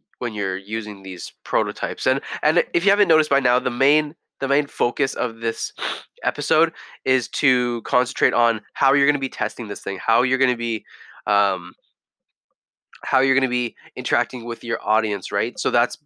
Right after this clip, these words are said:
because that's the whole point of the producing stage. You need that feedback. You need that constant usability testing. And here are some practical s-, considerations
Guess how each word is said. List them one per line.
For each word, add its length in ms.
because 220
that's 340
the 140
whole 340
point 280
of 100
the 80
producing 460
stage. 320
You 100
need 180
that 200
feedback. 440
You 120
need 160
that 120
constant 340
usability 420
testing. 420
And 100
here 240
are 100
some 180
practical 600
s-, 340
considerations 1300